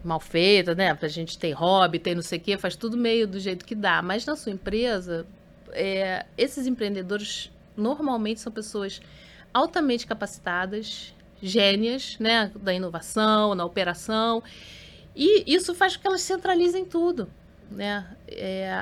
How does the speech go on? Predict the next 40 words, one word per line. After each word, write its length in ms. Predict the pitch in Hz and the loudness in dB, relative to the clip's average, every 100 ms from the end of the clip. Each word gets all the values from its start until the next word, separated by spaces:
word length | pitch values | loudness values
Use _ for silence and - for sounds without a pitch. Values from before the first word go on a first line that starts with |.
| - | -2
"Ah, 100 | 240 | -2
não, 260 | 262 202 | -2 -2
porque 380 | - - - 202 | -8 -16 -10 -6
eu 80 | 190 | -6
não 100 | 196 | -6
vou, 100 | 196 | -10
só 260 | - 208 | -12 -10
que 100 | 208 | -10
fulano 220 | - 254 196 | -4 -2 -2
não 60 | |
vai 100 | - | -2
saber 200 | 262 214 | -2 -4
fazer 260 | 214 196 196 | -4 -4 -4
isso, 260 | 220 220 | -4 -6
não, 140 | 226 214 | -6 -6
pô, 280 | - 220 208 | -4 0 0
eu 80 | |
quero 160 | 196 202 | 2 0
fazer 220 | 214 208 | 0 -2
isso, 160 | 202 208 | -2 -2
mas 300 | 190 - - | -6 -6 -10
tudo 200 | - 233 | -4 -4
fica 220 | 220 226 190 | -4 -6 -4
aqui 140 | 208 | -2
na 80 | 196 | -2
minha 160 | 190 | -2
mesa." 340 | 196 208 220 226 | -2 -2 -2 -2
E 80 | 254 | -2
aí 140 | 320 | -2
você 160 | 339 339 | -4 -2
acaba 180 | 339 330 | -2 -2
não 80 | 320 | -4
fazendo 300 | 285 285 302 | -6 -6 -2
nada, 320 | 311 226 202 | 0 0 -2
nem 200 | 214 254 | -4 -2
bem 140 | 233 | -4
feito, 240 | 226 262 269 | -4 -6 -4
nem 100 | 277 | -6
mal 120 | 311 | -6
feito. 380 | - 208 - | -4 -4 -6